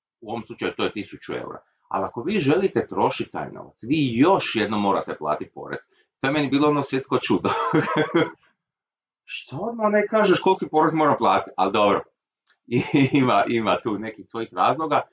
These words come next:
Znači, ako želite podići novac još jednom na ostatak, na ovih ostalih devet tisuća eura, platite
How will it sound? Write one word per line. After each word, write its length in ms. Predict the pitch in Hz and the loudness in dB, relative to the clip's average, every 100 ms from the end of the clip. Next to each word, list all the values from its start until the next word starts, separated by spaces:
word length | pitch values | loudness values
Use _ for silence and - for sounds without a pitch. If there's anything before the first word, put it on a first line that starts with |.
| _ _ - | _ _ -8
Znači, 200 | - 135 | -4 -4
ako 180 | 110 | -4
želite 400 | 104 156 185 127 - | 0 2 2 0 0
podići 340 | 156 180 120 | -2 -2 -4
novac 320 | 90 87 - - 87 117 | -4 -4 -8 -20 -20 -4
još 340 | 208 226 - | 0 0 0
jednom 340 | 110 98 95 101 | 0 0 -4 0
na 140 | 95 | 0
ostatak, 640 | 95 - 110 135 165 120 - | -2 -2 0 2 0 -4 -8
na 160 | 92 113 | -4 -4
ovih 160 | 135 - | -4 -8
ostalih 420 | 123 170 151 98 | -6 0 0 0
devet 240 | 131 - | 0 -2
tisuća 400 | 120 - 92 85 | -4 -12 -10 -4
eura, 220 | 69 60 - _ _ _ - | -4 -4 -14 _ _ _ -6
platite 600 | 160 220 87 - - | 0 2 0 -4 -14